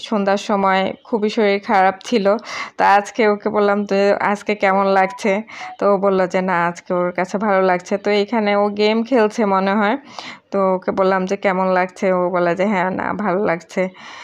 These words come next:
তো এই আর কি। আর ওর জন্য দোয়া করবেন, ও যেন সবগুলো রোজা থাকতে পারে। এই তো।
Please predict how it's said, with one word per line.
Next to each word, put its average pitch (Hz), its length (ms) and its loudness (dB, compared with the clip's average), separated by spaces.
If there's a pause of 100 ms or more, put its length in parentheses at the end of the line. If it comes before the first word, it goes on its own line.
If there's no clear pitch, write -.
(140)
তো 240 80 0
এই 247 300 6
আর 240 160 6
কি। 269 320 2 (1000)
আর 233 180 4
ওর 233 180 6
জন্য 247 260 4
দোয়া 233 240 6
করবেন, 247 360 2
ও 220 140 4
যেন 208 260 2
সবগুলো 214 460 2
রোজা 208 240 2
থাকতে 226 360 -2
পারে। 202 300 2 (560)
এই 196 200 2
তো। 202 300 0